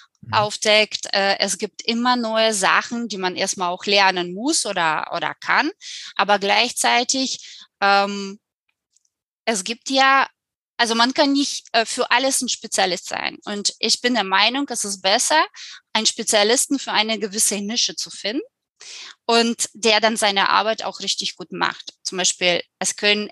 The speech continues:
Speaker 2: Etsy-Ads sein, es können
Speaker 1: Mhm.
Speaker 2: Pinterest-Ads sein, es können Amazon-Ads sein, YouTube, TikTok. Und nur für so eine kleine Nische, sag ich mal, ähm,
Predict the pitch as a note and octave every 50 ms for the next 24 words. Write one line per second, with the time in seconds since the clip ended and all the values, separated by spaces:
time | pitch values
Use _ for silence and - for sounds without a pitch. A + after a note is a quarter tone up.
0 | - - A3+ A3+ - - - - G#3 D#3+ - - _ - G3 F#3+ E3+ - - -
1 | D#3+ D#3 - - - - - - F#3 - - - G3+ G#3 G#3+ - - C4+ B3+ B3
2 | - A3+ F#3 E3 - - - - - - - - - - G2 - - - - -
3 | - - - - - - G3+ - - - A3+ A#3 A#3 A3+ A3 A#3 A#3+ B3+ B3+ B3+
4 | - G#3 F3+ F3 - - E3 E3 - - - - - E3 E3+ - - - _ -
5 | G#3 F#3 G#3+ B3+ C#4+ B3+ - - F#3 E3 - - - - A#3 - - - F#3 E3+
6 | D#3 - - - - - - - A#3 A#3 A#3 D4 G4+ - - G#4 D#4+ E4 D#4 D4+
7 | D4 - - C#4 A#3+ B3 C4+ C#4+ D4+ D4 D4 D4 C#4+ C#4+ - - - - - _
8 | _ _ _ - A#3+ B3 C4 D4 F#4 A4+ A4 - - G3+ G3+ F#3+ F#3+ F3 F#3 F#3
9 | F#3 G3+ A#3 - - A3+ A3 A3 A#3 C4+ F#4 - - - - - _ _ _ _
10 | - A3 G#3+ G#3 G#3 G3+ G3+ G3 F#3+ F#3 F3+ F#3 F#3 -